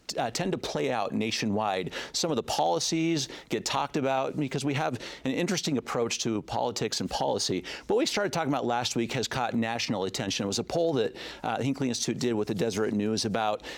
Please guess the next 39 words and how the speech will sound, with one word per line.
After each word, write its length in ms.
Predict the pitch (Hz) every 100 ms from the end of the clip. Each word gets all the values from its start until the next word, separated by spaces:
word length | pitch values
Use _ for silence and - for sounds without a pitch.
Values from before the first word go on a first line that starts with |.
| -
uh, 220 | 117 110
the 320 | 98 110 120 113
next 260 | 110 120 -
presidential 540 | - 110 98 104 107 95
election. 400 | 90 82 - 95
And 80 |
the 40 | 107
question 380 | - - - 117
was, 380 | 110 110 107 - - -
if 180 | - -
the 120 | 113
twenty 340 | - 175 170
twenty-four 540 | 151 156 143 - 143 131
Republican 800 | 113 - 151 139 135 123 113 110 -
pr-, 260 | - 165 -
presidential 420 | 147 120 135 127
primary 380 | 123 156 170 165
were 140 | 135
today, 300 | 123 120 135
who 120 | 131 139
would 140 | 120
you 80 | 120
vote 260 | 98 107
for? 300 | - 92 80 - - - -
And 100 | 120
the 60 |
question 320 | 110 180 175 139
was 140 | 107
whether 160 | 117 117
or 40 |
not, 320 | 107 110 -
uh, 140 | 104 101
we 140 | 110
would 80 | 107
look 220 | 104 113
at 60 | 104
other 200 | 107 98
candidates. 520 | - 160 151 92 -
And 140 | 104